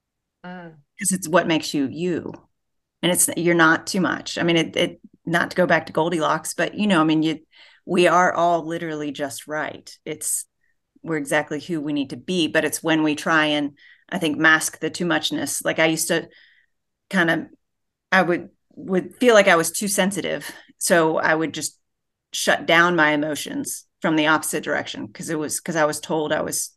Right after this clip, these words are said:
Speaker 2: too sensitive and I took that the wrong way or took it whatever way, when really a lot of it was self-reflection for what I felt about myself. And so once I got to a place of healing those parts of me, I'm not too sensitive. I'm actually very empathic for other people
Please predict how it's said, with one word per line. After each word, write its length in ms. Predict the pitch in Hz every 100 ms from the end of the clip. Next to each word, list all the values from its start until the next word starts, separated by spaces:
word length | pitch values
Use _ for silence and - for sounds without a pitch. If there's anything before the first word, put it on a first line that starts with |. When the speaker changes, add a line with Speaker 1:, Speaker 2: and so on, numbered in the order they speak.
| _ _ _
Speaker 2:
too 140 | - 165
sensitive 460 | 220 233 - - -
and 100 | 156
I 60 |
took 240 | - 202 190
that 160 | 160
the 80 | 151
wrong 180 | 156 151
way 180 | 156 151
or 80 | 147
took 240 | - 196
it 140 | 165
whatever 340 | - 156 151 151
way, 320 | 160 156 147 - - -
when 140 | 180 180
really 200 | 180 175
a 60 |
lot 180 | 160 160
of 80 | 160
it 120 | -
was 120 | 151
self-reflection 640 | - 151 151 - 156 - 147
for 100 | 156
what 180 | 151 156
I 100 | 156
felt 280 | - 156
about 220 | - 147 -
myself. 720 | 131 - - - - - - _ _ _ _ -
And 160 | 175 165
so 140 | 170
once 180 | 160 156
I 60 | 156
got 220 | 160 -
to 120 | 160
a 40 | 143
place 360 | 151 147 -
of 220 | - - _ _
healing 400 | - 180 147 143
those 200 | 160 165
parts 300 | 156 147 -
of 140 | 131
me, 320 | 151 143 139 _ _ _ _ _ _ _ _ _ _ _ _ _ _ _
I'm 160 | 180 175
not 200 | 165 -
too 140 | 202
sensitive. 380 | 190 175 - -
I'm 120 | -
actually 280 | 165 - 160
very 220 | 156 156
empathic 580 | 151 143 156 156 156 -
for 140 | - 151
other 200 | 147 143
people 560 | - 165 160 139 -